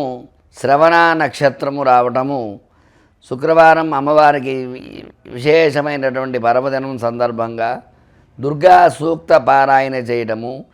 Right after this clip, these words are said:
శ్రవణ నక్షత్రం విష్ణుమూర్తికి ఇష్టమైన నక్షత్రం, అందువల్ల అటువంటి నక్షత్రంలో అమ్మవారి ఆరాధన చేయటము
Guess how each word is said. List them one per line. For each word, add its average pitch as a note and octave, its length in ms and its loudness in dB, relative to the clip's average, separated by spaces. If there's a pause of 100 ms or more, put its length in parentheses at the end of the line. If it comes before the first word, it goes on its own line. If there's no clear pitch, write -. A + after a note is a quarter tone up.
(280)
శ్రవణ C#3+ 320 2 (200)
నక్షత్రం C#3+ 580 -4
విష్ణుమూర్తికి E3+ 880 -6
ఇష్టమైన C#3+ 360 -2 (120)
నక్షత్రం, A2 460 -6 (640)
అందువల్ల C#3+ 400 2 (500)
అటువంటి C3+ 380 -2 (100)
నక్షత్రంలో D#3 720 -2 (1080)
అమ్మవారి E3 520 6 (120)
ఆరాధన C3+ 440 2 (120)
చేయటము A#2+ 440 -4